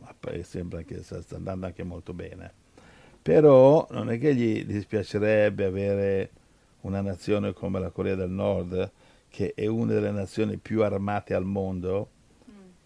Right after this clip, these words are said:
Speaker 1: è una nazione armatissima fino ai denti.
Speaker 2: Una nazione così piccola?
Speaker 1: Sì, sì, ma sono tutti, sono tutti armati. È un po' come Israele nel Medio Oriente, piccolissima, però tiene a bada tutte le nazioni arabe.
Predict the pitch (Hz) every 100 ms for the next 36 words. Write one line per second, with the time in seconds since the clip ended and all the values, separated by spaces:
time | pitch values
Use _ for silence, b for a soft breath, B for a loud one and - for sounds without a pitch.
0 | _ 104 107 110 104 104 - 117 - -
1 | 110 107 104 104 - 120 110 - 104 98
2 | - 104 101 90 101 92 82 - - 254
3 | 269 277 302 285 262 247 277 277 - 190
4 | 185 - - - 131 - 147 107 101 90
5 | 95 - 117 - 98 95 90 92 90 -
6 | - 98 104 104 92 101 95 - - -
7 | _ _ _ - b b b b b _
8 | _ - - 101 113 107 107 110 98 107
9 | 107 117 110 107 101 104 104 110 110 107
10 | 107 104 110 - 98 - 104 110 107 123
11 | 113 95 98 101 104 95 90 101 98 87
12 | - - 95 92 90 87 92 90 90 101
13 | 110